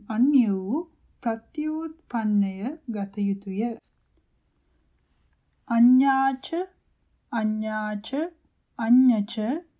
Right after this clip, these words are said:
අඤ්ඤාච, අඤ්ඤමඤ්ඤෝ ද්වන්ද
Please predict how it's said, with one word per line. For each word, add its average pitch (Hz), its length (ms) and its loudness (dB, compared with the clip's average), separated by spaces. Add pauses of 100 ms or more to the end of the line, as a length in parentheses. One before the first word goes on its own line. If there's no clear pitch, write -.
(560)
අඤ්ඤාච, 214 800 -2 (760)
අඤ්ඤමඤ්ඤෝ 226 1080 2 (1700)
ද්වන්ද 240 480 0